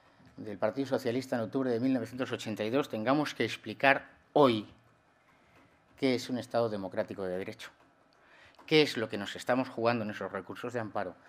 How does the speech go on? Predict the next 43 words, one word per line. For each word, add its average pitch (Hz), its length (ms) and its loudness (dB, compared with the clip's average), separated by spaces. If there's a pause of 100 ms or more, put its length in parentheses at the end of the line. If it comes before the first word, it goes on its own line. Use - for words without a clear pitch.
(140)
qué 147 100 0
es 135 120 0
lo 123 120 2
que 110 80 -4
nos 101 160 -8
estamos 135 320 -2
jugando 120 340 -2
en 104 60 -6
el 101 60 -8
Congreso 107 420 -6
de 110 60 -2
los 101 120 -8
Diputados 104 420 -2
y - 20 -4
el 117 80 -6
Senado 101 300 -4
y 95 60 -8
qué - 120 -4
es 120 60 2
lo 113 160 -2
que 107 100 -8
nos 101 120 -6
jugaremos, 107 640 -2
en 127 120 -4
su - 140 -12
caso, - 300 -4 (460)
en 113 140 -6
el 104 40 -6
recurso 113 360 -6
de 120 80 -4
inconstitucionalidad 98 840 -8 (460)
que, 107 80 -6
por 95 140 -10
supuesto, 107 540 -8 (380)
presentaremos 98 680 -6
contra 98 360 -8
esta 98 360 -6 (300)
ley 110 160 0
orgánica 92 500 -6 (140)
si 101 360 -10
finalmente 92 680 -6
es - 180 -6
aprobada. - 400 -14